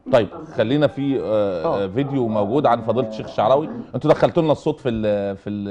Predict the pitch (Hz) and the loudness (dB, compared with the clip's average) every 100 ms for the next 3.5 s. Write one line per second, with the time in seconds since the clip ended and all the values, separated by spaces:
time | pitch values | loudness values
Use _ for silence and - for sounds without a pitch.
0 | 101 98 - 143 160 165 - 107 95 - | -6 -8 -6 -6 -4 -6 -4 -6 -6 -12
1 | - 113 127 - 113 110 101 95 101 98 | -4 -2 -2 -4 -6 -2 -2 -2 -4 -4
2 | 92 90 85 85 - - - - 90 87 | -6 -8 -10 -12 -14 -18 -20 -14 -12 -12
3 | 85 95 85 78 | -12 -12 -12 -12